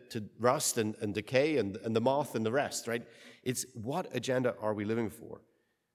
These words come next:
right? The sun comes up to scorching heat, dries up the grass, its flower droops, the beauty of its appearance vanishes. So will the rich person fade away in the midst of his pursuits.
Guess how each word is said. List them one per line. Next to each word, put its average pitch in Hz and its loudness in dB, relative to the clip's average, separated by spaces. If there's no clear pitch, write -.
right? 120 0
The 135 0
sun 135 4
comes 131 2
up 139 4
to 131 -2
scorching 120 -2
heat, 165 0
dries 113 0
up 123 0
the 143 -2
grass, 135 0
its - -10
flower 127 2
droops, - -2
the 117 -4
beauty 147 0
of 110 -2
its 110 -6
appearance 117 -4
vanishes. 107 -6
So - -2
will 143 4
the 135 4
rich 127 2
person 117 0
fade 110 2
away 101 0
in 92 -2
the 95 -4
midst 110 -2
of 98 -8
his 98 -10
pursuits. - -2